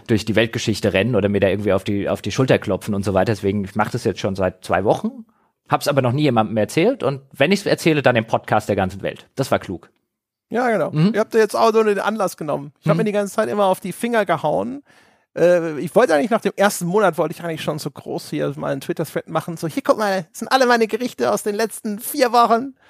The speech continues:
Speaker 2: Ja, weil ich war schon ein bisschen stolz auf mich. Ich hab schon gedacht, so, „Mensch, guck mal.“ Ja? Hab angefangen, hier mir Linsenkochbücher und so zu kaufen. Man glaubt ja gar nicht, was man mit Linsen alles machen kann. Ja? Äh, aber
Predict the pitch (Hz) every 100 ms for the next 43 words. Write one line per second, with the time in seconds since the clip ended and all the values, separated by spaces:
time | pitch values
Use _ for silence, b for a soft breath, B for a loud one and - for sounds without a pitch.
0 | b b 175 185 - b b b - 208
1 | 202 285 403 440 311 170 131 - 131 -
2 | 262 370 139 - 143 139 370 349 196 -
3 | 370 392 403 - _ 415 160 160 _ _
4 | - 403 403 _ _ _ _ _ _ _
5 | _ _ 214 233 240 214 226 214 202 202
6 | 196 185 185 240 349 330 269 277 247 214
7 | 254 226 220 208 202 202 196 - 226 208
8 | 175 170 226 220 - 151 151 143 143 -
9 | 139 135 165 220 160 147 139 - 165 147
10 | 139 - - _ _ 170 196 B B B
11 | B _ 185 190 185 - 190 190 180